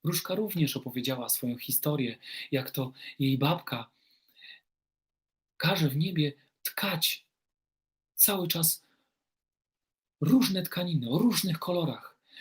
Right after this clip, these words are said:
żeby każdego dnia przed zachodem słońca niebo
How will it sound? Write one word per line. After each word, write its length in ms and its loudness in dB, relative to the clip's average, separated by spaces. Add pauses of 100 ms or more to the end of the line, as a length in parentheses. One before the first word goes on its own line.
(140)
żeby 400 4 (600)
każdego 540 4
dnia 460 4 (420)
przed 220 4
zachodem 400 4
słońca 600 4 (460)
niebo 500 4